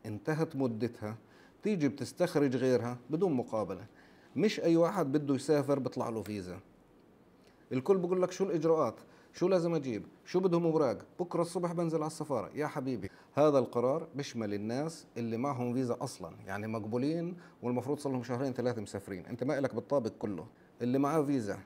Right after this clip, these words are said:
وانتهت روح طلع غيرها بدون مقابلة. وحكت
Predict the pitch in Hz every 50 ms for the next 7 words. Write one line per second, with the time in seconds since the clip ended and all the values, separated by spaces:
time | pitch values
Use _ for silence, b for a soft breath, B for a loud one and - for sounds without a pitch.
0 | - - - 107 127 135 131 131 151 147 180 190 185 - - 127 135 135 127 117
1 | - 131 131 131 131 123 117 135 139 135 131 131 139 139 - - - - 127 131
2 | 127 127 123 120 127 143 160 - - 165 127 104 87 98 82 82 - - 107 -
3 | 175 175 170 175 170